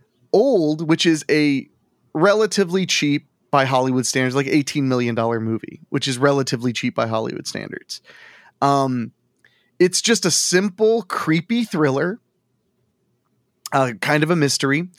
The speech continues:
And it outperformed Snake Eyes, which is the G I Joe movie, which is, like, a hundred and eighteen million dollar,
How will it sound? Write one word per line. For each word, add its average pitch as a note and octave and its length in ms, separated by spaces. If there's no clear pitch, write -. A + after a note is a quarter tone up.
And F3 140
it F#3+ 200
outperformed F#3+ 840
Snake - 460
Eyes, - 600
which D#3+ 160
is D#3+ 120
the D#3+ 80
G D3+ 200
I D#3+ 160
Joe C#3+ 400
movie, B2 360
which B2+ 200
is, C#3 120
like, C#3+ 140
a C#3+ 80
hundred C#3+ 320
and C3+ 100
eighteen C#3 480
million C#3 400
dollar, B2+ 580